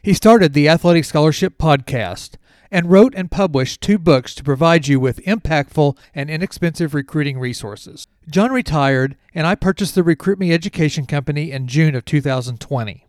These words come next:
Recruit Me's philosophy and my personal philosophy is that college coaches want to hear from you, the recruit, the student athlete. And Recruit Me teaches you and your family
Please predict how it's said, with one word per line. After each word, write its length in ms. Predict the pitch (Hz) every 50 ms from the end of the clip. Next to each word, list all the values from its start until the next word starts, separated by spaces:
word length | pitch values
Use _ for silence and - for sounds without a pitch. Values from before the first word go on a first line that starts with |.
| _ _ _ _ _
Recruit 360 | - 170 - - 262 302 254
Me's 160 | 220 180 -
philosophy 680 | - 175 156 147 139 135 - 139 - 151 143 143 151
and 100 | 156 147
my 160 | 151 175 185
personal 400 | 214 - 170 185 170 - 202 202
philosophy 640 | - - 190 165 147 143 127 - - - 131 127 120 - _ _ _ -
is 140 | 175 151
that 140 | 143 160 -
college 380 | - - 185 208 226 240 - -
coaches 460 | - 196 180 170 - 160 156 135 -
want 160 | 160 160 165
to 60 | 185
hear 420 | 185 143 165 160 139 127 123 131 135 - _ _
from 220 | _ - 160 156 175
you, 360 | 185 196 180 151 127 113 120
the 120 | - 143 143
recruit, 680 | 139 151 151 - - 190 180 147 110 95 - - - - _ _ -
the 80 | 139
student 360 | 127 - - 151 143 147 147
athlete. 480 | 151 147 143 123 - 117 98 92 87 - _ _ _ _
And 140 | 185 180
Recruit 300 | 185 175 - - 277 285
Me 120 | - 180 165
teaches 460 | - - 214 220 - - 160 147 160
you 300 | 214 220 190 156 151 156
and 100 | 151 147
your 140 | 156 190 202
family 520 | - 180 165 156 147 143 143 139 143 139